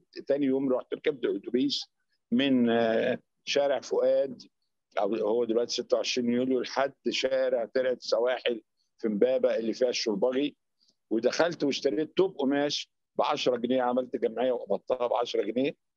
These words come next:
ورحت كان متر ساعتها بعشرة صاغ وعشرين قرش، ورحت فصلتهم. والقمصان دي الحمد لله ما خدش أسبوع، عشرة أيام، كان حوالي خمسة وعشرين قميص كلهم متباعين، وكسبت فيهم يجي، يجي عشرين جنيه، وده كان ساعتها وقتها حاجة كبيرة قوي يعني.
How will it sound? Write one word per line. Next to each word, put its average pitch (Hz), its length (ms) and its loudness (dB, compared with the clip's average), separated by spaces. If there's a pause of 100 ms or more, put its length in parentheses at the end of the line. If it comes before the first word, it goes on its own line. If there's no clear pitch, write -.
(140)
ورحت 123 420 0
كان 120 140 0
متر 123 260 -2
ساعتها 117 380 0
بعشرة 110 320 -4
صاغ 113 260 0
وعشرين 101 480 -4
قرش، - 240 -4 (420)
ورحت 135 280 6
فصلتهم. 127 800 4
والقمصان 123 600 2
دي 135 280 2 (240)
الحمد 127 340 0
لله 123 200 2
ما 127 120 2
خدش - 360 -2
أسبوع، 117 580 0
عشرة - 300 -2
أيام، 131 260 4 (360)
كان - 120 2
حوالي 127 260 2
خمسة 127 300 0
وعشرين 123 300 -2
قميص 120 240 -2
كلهم 123 340 0
متباعين، 120 580 -2 (340)
وكسبت 151 320 -2
فيهم 139 240 0
يجي، 120 280 0
يجي 107 200 -2
عشرين 139 460 -2
جنيه، 127 320 0 (300)
وده 117 160 2
كان 123 180 0
ساعتها 123 360 -2
وقتها 117 300 0
حاجة 123 240 -2
كبيرة 120 360 -2
قوي 110 300 0
يعني. - 160 -6